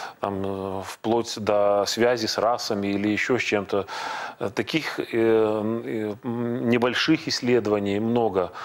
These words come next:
но на, на доказательном уровне я таких исследований не видел, поэтому, ну, отношусь к этому,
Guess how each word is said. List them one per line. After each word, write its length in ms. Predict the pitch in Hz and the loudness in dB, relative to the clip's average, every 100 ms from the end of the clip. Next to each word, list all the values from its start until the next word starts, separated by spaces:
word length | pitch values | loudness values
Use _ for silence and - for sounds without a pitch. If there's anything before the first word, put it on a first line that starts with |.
| - - - | -10 -12 -10
но 460 | 123 120 120 117 117 | -2 2 4 4 2
на, 160 | 117 | 2
на 400 | 123 139 120 120 | 0 -2 0 0
доказательном 720 | 110 120 143 120 143 - 127 113 | 0 0 0 0 0 2 0 2
уровне 300 | 113 101 98 | 2 2 2
я 60 | |
таких 300 | 98 98 107 117 | 0 -2 -4 -4
исследований 560 | - 113 101 104 104 | 0 0 0 0 0
не 100 | 107 | 0
видел, 300 | 113 127 120 | 0 0 0
поэтому, 400 | 95 110 107 104 | 2 2 0 0
ну, 520 | 107 131 160 147 143 - - - - | -2 -2 -2 -2 -4 -10 -12 -16 -6
отношусь 420 | 120 131 123 185 | -4 0 0 0
к 80 | - | 0
этому, 460 | 143 135 123 120 | 0 2 2 2